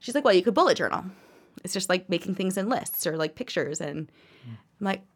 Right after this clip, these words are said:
Speaker 1: and then I started seeing all these ideas for that, and I got inspired and went to the store and bought all this stuff and started bullet journaling and looking at other things and just, like, tracking how I was feeling each day or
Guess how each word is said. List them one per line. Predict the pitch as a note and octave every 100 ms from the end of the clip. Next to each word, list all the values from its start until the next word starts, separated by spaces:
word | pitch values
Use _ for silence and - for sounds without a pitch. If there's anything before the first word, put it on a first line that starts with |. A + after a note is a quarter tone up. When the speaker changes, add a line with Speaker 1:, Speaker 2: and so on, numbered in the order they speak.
| _ _ -
Speaker 1:
and | A3
then |
I | G#3+
started | A3 G3+
seeing | G#3
all | F3
these | F3
ideas | E3+ E3+ A#3+ B3
for | -
that, | D3+ C#3 C3+
and | D3 D#3 D#3+ - _ -
I |
got | F3+ D#3+
inspired | E3 - D3 C#3+ D3 D#3+
and | D3+ F3+ - -
went | F#3+ F3+
to |
the | E3+
store | - D#3 F3
and | D#3 C#3
bought | C#3 C3+
all | D3
this | D#3 D#3+ - - - _ _ _ _
stuff | - - F#3+ F#3+ - - -
and | E3 D3+
started | E3+ E3 D#3+ E3
bullet | E3 D#3+
journaling | - F3+ F3 F3+ F#3 F3
and | D3+ D#3 - - - - -
looking | - - C4
at | A3 -
other | G#3+ G#3+ F#3+
things | F#3+ G3+ D#3 C#3 D3 E3
and | F3+
just, | D#3+ -
like, | D#3+ - _ _
tracking | - F3 F3 E3 D#3+ E3+
how | E3 F3+
I | E3
was | E3+ F#3+
feeling | D4+ D#4 G#3+ E3
each | D3+ - -
day | D3 C#3+ C#3 C#3+ -
or | D#3 C#3+ D3